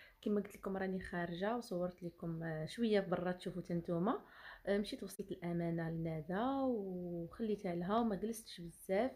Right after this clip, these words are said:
آه، حيت خليت الدراري وضروري خصني نرجع باش نعطيهم حتى هما يتعشاو. راكم عارفين دابا القرايه تينوضوا بكري، فضروري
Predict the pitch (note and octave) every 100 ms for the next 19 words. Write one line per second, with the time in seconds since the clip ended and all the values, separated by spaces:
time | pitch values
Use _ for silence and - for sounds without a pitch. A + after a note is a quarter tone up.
0 | - _ - - - F3+ F3+ F3+ F3 F3
1 | F3 F3 E3+ E3+ F3 F#3 F#3 - G3 F#3+
2 | D#3+ F#3 F3 E3+ A3+ A#3+ A3 F#3+ G3 F#3+
3 | - F#3 F3+ F3+ G3+ G3+ F3+ E3 F#3+ F3+
4 | F3+ F3+ F3+ D#3 - - A#3 C4+ B3+ -
5 | - - F#3+ F#3+ G3 G#3 F#3+ F3 F3+ F3+
6 | F3 F#3 A#3 A3 F#3 F3 E3+ - - G3+
7 | C#4 - _ _ _ _ _ - - _
8 | - - _ - - F#3 F3+ E3+ G3 G3+
9 | G3 F3+ F3 F3 E3 E3 E3 - - -